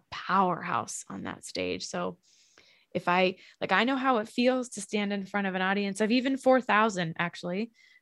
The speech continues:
because we did a show for four thousand once. So I know how that feels and how commanding that can feel. But to be in, like, step into Celine's shoes and have, like, a whole arena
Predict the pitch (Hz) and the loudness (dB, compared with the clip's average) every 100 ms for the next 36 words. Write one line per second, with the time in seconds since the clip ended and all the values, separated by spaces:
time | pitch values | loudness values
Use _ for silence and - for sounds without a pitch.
0 | - 180 190 185 196 196 185 - 180 170 | -8 -6 -4 -4 -2 -2 -2 -2 -4 -4
1 | 175 - 175 180 180 175 175 165 165 190 | -6 -6 -6 -4 -4 -4 -6 -6 -6 -8
2 | - - _ _ - 208 208 220 233 220 | -12 -18 _ _ -2 0 4 6 6 4
3 | 208 202 214 - 220 226 214 196 180 - | 0 -2 -4 -2 0 0 -2 -4 -6 -8
4 | 180 180 185 214 208 208 214 226 226 226 | -6 -4 0 0 2 0 0 -2 2 2
5 | 226 - _ _ _ _ _ _ - 233 | 0 -6 _ _ _ _ _ _ 2 4
6 | 240 233 196 190 _ _ - - - 240 | 4 2 0 -6 _ _ -16 -10 0 2
7 | 254 226 196 - 233 247 233 - 185 175 | 2 2 -2 -2 -2 0 -4 -4 -6 -2
8 | 208 254 - - 269 269 262 254 - _ | 0 -2 -4 -4 -2 0 0 -4 -8 _
9 | 202 196 196 196 170 - - - 220 196 | -8 -4 -2 -2 -2 -4 -8 -4 -2 -2
10 | 175 185 220 269 285 277 277 | -4 -2 2 2 2 0 0